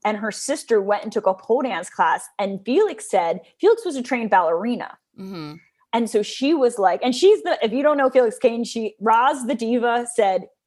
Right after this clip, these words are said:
Speaker 1: she's the Michael Jordan of pole dance. And I was
Speaker 2: Yeah.
Speaker 1: like, "Yes, Roz, that's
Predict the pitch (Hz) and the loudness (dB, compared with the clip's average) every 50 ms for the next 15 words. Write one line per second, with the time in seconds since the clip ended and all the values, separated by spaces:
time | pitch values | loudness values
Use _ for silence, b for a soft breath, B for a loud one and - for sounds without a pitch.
0 | _ _ _ _ _ - - 233 233 220 214 - - 240 220 220 208 214 208 208 | _ _ _ _ _ -10 -4 -4 -4 -4 -2 0 2 2 4 4 2 2 2 2
1 | 208 214 208 214 214 214 214 226 226 226 233 - - 220 208 202 208 - - 214 | 0 2 4 4 4 4 4 2 2 0 0 -2 0 2 2 0 0 0 2 4
2 | 208 208 226 277 285 285 285 294 262 - - - 226 220 226 220 220 208 208 202 | 4 6 6 4 4 4 0 -2 -4 -6 -2 2 2 4 4 4 2 0 0 -2
3 | 202 185 - 196 196 170 - - - 180 165 156 160 170 175 165 - 190 180 - | -2 -2 -2 -2 -2 -2 -4 -4 -4 -2 0 0 0 0 -2 0 0 0 0 0
4 | - - - | -2 -8 -18